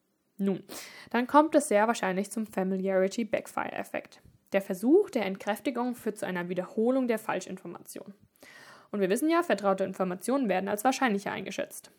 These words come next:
Wenn ich jetzt also einen Artikel formuliere zum, über diese Falschinformation, wiederhole ich die Falschinformation.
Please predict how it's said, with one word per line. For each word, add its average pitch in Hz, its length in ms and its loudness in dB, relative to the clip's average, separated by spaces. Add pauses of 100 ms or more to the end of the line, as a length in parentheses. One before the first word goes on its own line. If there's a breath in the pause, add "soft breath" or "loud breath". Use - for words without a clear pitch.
(120)
Wenn 202 180 2
ich 226 100 -2
jetzt 214 140 -6
also 190 260 4
einen 175 240 -4
Artikel 208 460 -4
formuliere 175 880 0
zum, 180 480 -2
über 208 240 6
diese 190 180 -2
Falschinformation, 208 880 0
wiederhole 208 500 2
ich 233 120 -4
die 196 100 -6
Falschinformation. 254 960 -4